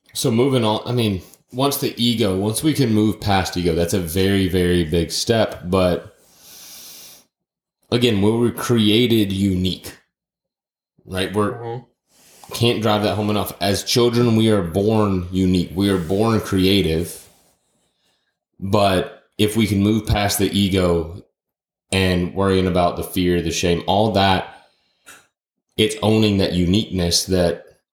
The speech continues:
Speaker 1: leads to the ultimate generation of value, if you will.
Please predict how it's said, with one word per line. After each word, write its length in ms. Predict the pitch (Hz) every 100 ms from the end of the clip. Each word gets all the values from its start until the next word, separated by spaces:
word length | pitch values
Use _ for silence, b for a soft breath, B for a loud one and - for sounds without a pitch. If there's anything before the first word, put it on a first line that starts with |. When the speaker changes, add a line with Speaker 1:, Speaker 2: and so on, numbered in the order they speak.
| _ _ -
Speaker 1:
leads 340 | 101 98 87
to 80 | 92
the 140 | 87
ultimate 560 | 95 87 - 87 - - _ _ _ _ _ _ _ - 87
generation 800 | 92 98 92 87 90 - 67 80 -
of 100 | 80
value, 340 | 82 80 73 -
if 160 | - 78
you 100 | 85
will. 320 | 82 - -